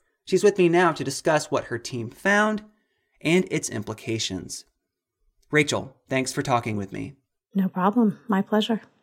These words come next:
Speaker 1: We're here today to talk about this study that you and your colleagues recently put out, kind of looking at the impact that the pandemic has had on children losing parents to covid nineteen. And I want to get a little bit into the findings in a moment, but just to start,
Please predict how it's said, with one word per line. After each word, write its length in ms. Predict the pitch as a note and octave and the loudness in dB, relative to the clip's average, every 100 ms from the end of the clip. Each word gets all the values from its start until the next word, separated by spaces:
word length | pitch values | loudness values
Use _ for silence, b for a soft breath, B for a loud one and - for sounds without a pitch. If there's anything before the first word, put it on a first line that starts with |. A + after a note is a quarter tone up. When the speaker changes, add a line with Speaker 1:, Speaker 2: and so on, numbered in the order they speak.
| _ _ _ _ - | _ _ _ _ -4
Speaker 1:
We're 120 | F3 | -2
here 160 | G#3+ | 0
today 200 | E4+ C4+ | 0 2
to 60 | E3 | 2
talk 240 | D3 E3 | 2 -2
about 260 | D#3+ C#3+ C3+ | 2 0 2
this 160 | C3 - | -2 -4
study 340 | - D3 D3 | 0 2 2
that 140 | C3+ | 0
you 120 | C3 C3+ | 0 2
and 80 | |
your 100 | C3 | 0
colleagues 540 | A#2+ - B2+ B2 A#2 - | -2 -2 0 0 -2 -2
recently 360 | B2+ C3 - | -4 -4 -6
put 220 | A2+ - A#2 | -6 -4 -2
out, 240 | A#2 A2 | 0 -2
kind 160 | - C#4 | -2 0
of 80 | |
looking 380 | D3+ E3 F3 D#3+ | 0 0 2 2
at 180 | C#3 B2+ | 2 0
the 120 | B2 - | -4 -4
impact 760 | B2 B2+ - A#2+ A#2+ A#2 - - | -2 -4 -2 -2 0 -2 -6 -4
that 160 | A#2 | -2
the 80 | A#2 | -4
pandemic 540 | - D3 D3 C#3 B2+ | -4 -2 2 2 0
has 140 | A#2+ - | -4 -10
had 440 | A#2 A2+ A2+ A2+ B B B - | -6 -2 -2 -4 B B B -2
on 200 | C3 C3 | 0 0
children 640 | - G#3 G3+ G3 F3 D3 - | -2 -2 2 2 2 0 -4
losing 560 | C#3+ F3+ F3+ F3+ F3 - | 2 4 6 4 2 -2
parents 680 | - A3 A#3+ G2+ - - - _ | -6 -4 -2 -4 -8 -14 -14 _
to 160 | - E3 | -6 -4
covid 340 | - D3+ C#3+ | -2 0 0
nineteen. 680 | C#3 C3+ - - F3 D#3+ C3+ | 0 -2 -4 -2 0 2 0
And 260 | C3+ C3+ C3+ B B | -2 -4 -6 B B
I 80 | - | -2
want 160 | F#3 E4 | 2 2
to 80 | |
get 160 | - G3+ | 2 2
a 60 | E3 | 2
little 240 | D3 D3+ | -2 0
bit 200 | C#3+ C#3 | 2 0
into 320 | B2+ C#3 D3 | 0 -2 -2
the 120 | C3 | -6
findings 840 | B2 D3 D3 D#3+ D3 C3+ B2+ A#2+ - | -4 -2 0 2 2 2 0 -4 -8
in 180 | - D3 | -4 -2
a 40 | |
moment, 380 | C#3+ F3+ A3 D#3 | 0 0 0 -2
but 120 | - | -4
just 220 | - F4+ - | -4 -4 -4
to 80 | |
start, 580 | G#3 - - G#3 F#3 D#3 | -6 -6 -4 -2 0 -2